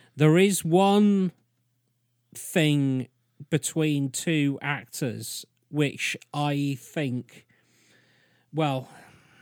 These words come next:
it, to me, it's paranormal. So this reminds me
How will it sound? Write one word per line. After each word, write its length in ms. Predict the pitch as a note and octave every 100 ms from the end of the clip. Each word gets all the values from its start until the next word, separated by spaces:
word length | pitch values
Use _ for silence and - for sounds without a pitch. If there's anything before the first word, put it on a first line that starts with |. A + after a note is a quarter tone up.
| _ _ _ _ _ _ _ _ _ _ - _ _ _ _
it, 380 | E3+ F#3+ - F#3 - - B3 D#3
to 180 | - G3+
me, 420 | F3 F3 D#3+ C#3+
it's 280 | C3+ - - -
paranormal. 760 | - D#3 C3 A#2+ A#2 G#2+ A2 A2 _ _ _ _ _ _ _ -
So 180 | - F3+
this 380 | F#3 A3 -
reminds 720 | A#3+ G#3 F#3+ G3 G3+ G3 D#3+ D#3
me 400 | C3+ A#2+ A#2+